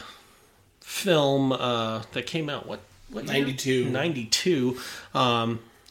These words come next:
Speaker 1: doesn't have a lot to do with that one, but, uh, it's pretty much she's, like, this cheerleader girl who discovers she has abilities.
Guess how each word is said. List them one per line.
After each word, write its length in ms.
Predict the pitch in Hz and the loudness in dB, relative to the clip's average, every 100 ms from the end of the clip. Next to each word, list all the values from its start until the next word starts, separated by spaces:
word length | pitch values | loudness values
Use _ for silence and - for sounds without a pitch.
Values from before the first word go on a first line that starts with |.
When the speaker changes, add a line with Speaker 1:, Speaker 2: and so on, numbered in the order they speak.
| - | -4
Speaker 1:
doesn't 240 | 208 185 | 0 2
have 200 | 170 180 | 4 4
a 60 | 160 | 4
lot 380 | 143 135 135 - | 2 0 -4 -4
to 80 | 147 | -4
do 380 | 131 143 147 151 | -2 2 2 4
with 180 | 151 | 4
that 260 | 165 156 143 | 4 2 2
one, 300 | 151 151 151 | 2 2 4
but, 320 | 139 123 120 135 | 4 2 2 0
uh, 260 | 113 110 - - - | 0 -2 -6 -12 -4
it's 140 | 139 | 0
pretty 220 | - 143 | 4 4
much 200 | 139 135 | 4 2
she's, 280 | 127 135 120 | 2 0 0
like, 240 | 135 120 - | -2 -4 -4
this 160 | 113 | -4
cheerleader 1000 | - 151 139 131 127 123 117 117 113 110 107 - - | 2 4 6 6 6 4 4 4 2 -2 -10 -12 -2
girl 440 | 131 120 113 117 | 2 4 2 2
who 180 | 123 113 | 2 0
discovers 580 | 120 - 110 - 107 - | 0 -2 -4 -6 -4 -2
she 340 | - - 107 | -2 -4 -4
has 440 | 117 95 104 - - - - - - 127 | -4 -4 -2 -2 -4 -16 -16 -16 -10 -6
abilities. 760 | 113 104 104 104 104 - | -4 -4 -4 -2 4 4